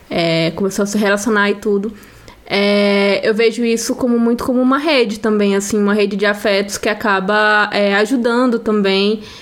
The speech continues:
é, nesse processo e, enfim, em seguir, na verdade, nessa sociedade, buscando forças e meio que se segurando numa sociedade que não tem tanta acessibilidade.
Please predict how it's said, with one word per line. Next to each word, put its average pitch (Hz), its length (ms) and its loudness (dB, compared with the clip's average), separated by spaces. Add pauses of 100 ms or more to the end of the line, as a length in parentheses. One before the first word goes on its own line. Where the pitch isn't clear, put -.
(200)
é, 190 720 2
nesse 202 240 0
processo 214 960 0
e, 196 160 2
enfim, 247 460 0
em 240 40 2
seguir, 240 420 2
na 208 100 0
verdade, 196 800 0
nessa 208 280 0
sociedade, 208 580 2
buscando 226 300 -2
forças 214 600 0
e 208 80 0
meio 208 180 2
que 208 80 -14
se - 80 -14
segurando 208 500 0
numa 220 160 0
sociedade 208 480 -2
que 226 120 -4
não 220 120 2
tem 226 160 -2
tanta 220 220 -2
acessibilidade. 233 920 -2